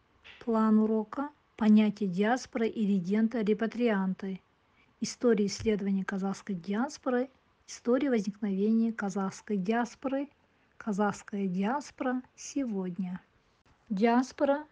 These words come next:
в переводе с греческого означает «рассеяние», то есть это часть народа, живущая вне исторической родины. Диаспоры во многих случаях появляются в результате определённых исторических условий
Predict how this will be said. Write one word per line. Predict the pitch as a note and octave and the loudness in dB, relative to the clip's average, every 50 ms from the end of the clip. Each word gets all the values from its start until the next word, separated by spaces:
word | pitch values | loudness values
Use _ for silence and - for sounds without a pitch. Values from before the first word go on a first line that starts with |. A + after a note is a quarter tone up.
| _ | _
в | _ | _
переводе | - A#3 G#3+ A#3 A3 G3+ A#3 B3+ A3+ A#3 A3 | -2 2 4 4 4 4 4 2 2 2 0
с | F#3 | 0
греческого | F#3 G#3+ F#3+ A3+ C#4+ - - - - - C4 A#3 | 0 0 2 2 0 0 -4 -8 -6 -4 -2 -2
означает | G#3+ G3+ G#3 G3+ G#3 - A3 G#3+ G#3 G3 A3 | 0 0 0 0 0 -2 -2 0 0 0 0
«рассеяние», | G#3 G#3+ G#3 - - - A3 F#3+ F3+ F3+ F3+ F3 E3+ E3+ E3+ E3+ _ _ _ _ _ _ _ _ _ _ _ _ _ _ _ _ _ _ _ _ _ _ _ | 0 -2 -2 -4 -4 -4 -2 -2 -2 -2 -4 -6 -6 -8 -12 -14 _ _ _ _ _ _ _ _ _ _ _ _ _ _ _ _ _ _ _ _ _ _ _
то | - B3+ A#3+ | 2 4 4
есть | A#3 A#3+ - A3+ | 4 4 0 -4
это | G#3+ - G#3 G3 | -4 -4 -4 -6
часть | - - - A#3 G#3+ G3+ - - | -6 -4 -2 -2 -2 -2 -2 -4
народа, | G#3 G3+ G3 G3+ A3 C4+ C#4 C#4+ D4+ D#4 D4+ _ _ - | -4 -4 -2 -2 -2 -2 -2 -2 -4 -6 -8 _ _ -14
живущая | - G3 G#3+ G3+ F#3+ A3 C#4+ D4+ - - D4+ C4+ | -6 -4 -2 0 0 0 -2 -2 -4 -4 -4 -2
вне | G#3+ F#3+ G#3 G#3+ A#3+ C4 | 0 2 4 4 4 2
исторической | A#3+ - - G#3 F#3+ G3+ G#3 - - - - B3 A#3 | 2 -2 -4 -4 -4 -4 -4 -6 -10 -8 -4 -2 -2
родины. | A3+ A3+ G3+ F#3+ E3 F#3+ F#3 F#3 F3 F3+ F#3+ - _ _ _ _ _ _ _ _ _ _ - - _ G3 | 0 0 -2 -2 -4 -4 -6 -6 -4 -6 -8 -10 _ _ _ _ _ _ _ _ _ _ -20 -14 _ -2
Диаспоры | F3+ G#3 C4 E4+ F4+ F4+ - - A#3+ G#3 F#3+ | 2 4 4 4 4 2 -2 -2 -2 -2 0
во | F#3 G3+ | 0 2
многих | G#3 G#3+ A#3 C4 B3 F#3+ G3 G3 | 4 4 4 4 4 0 -2 -4
случаях | - - A3 A#3 D4+ D4+ - - D#4+ D4 - _ _ _ _ - | -6 -8 -8 -6 -6 -6 -6 -6 -8 -8 -8 _ _ _ _ -2
появляются | A3+ G#3+ G#3+ F#3+ G3+ A3+ A#3 A#3 A3+ A3+ - A3+ | 0 0 2 2 2 2 0 0 0 -2 -2 -2
в | G3+ | -2
результате | G3 F#3+ G3 F#3+ - A#3+ C#4+ C#4+ - D#4 C#4+ C#4 - - | -2 -2 -2 -2 0 -2 -2 -2 -4 -8 -10 -10 -10 -10
определённых | A3 G3 G#3 G3 F3+ G#3 F#3 G#3+ A3+ A#3+ B3+ C4+ A#3+ - G4 | -8 -6 -6 -4 -2 0 0 2 4 4 4 4 2 -2 -6
исторических | - - - A3 G#3 G#3 G3+ G3+ - - - - A3+ - - | -10 -8 -4 -2 -2 -2 -2 -4 -8 -12 -10 -10 -12 -10 -8
условий | A#3 G#3 - - G#3+ A3 B3 C#4 C#4 C#4 C#4 | -8 -10 -6 -2 0 2 2 2 2 -2 -6